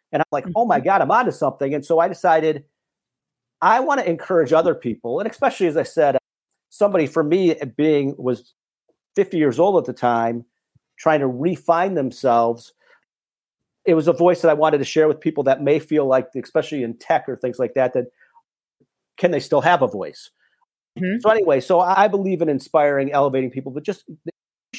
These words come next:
Speaker 1: as you promote, getting yourself out there, and the upside is much more than the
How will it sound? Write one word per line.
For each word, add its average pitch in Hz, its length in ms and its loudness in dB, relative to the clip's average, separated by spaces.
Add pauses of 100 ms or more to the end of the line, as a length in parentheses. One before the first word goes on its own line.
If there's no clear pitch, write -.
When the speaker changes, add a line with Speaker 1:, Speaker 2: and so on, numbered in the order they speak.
(140)
Speaker 1:
as 143 180 -2
you 262 120 -2
promote, 127 420 -4 (320)
getting 196 240 0
yourself 151 380 0
out 190 260 2
there, 117 340 -4 (240)
and 156 220 -2
the 135 420 -2
upside 165 480 2
is 131 120 -6
much 156 300 -2
more 135 580 0
than 123 160 -2
the 113 180 -6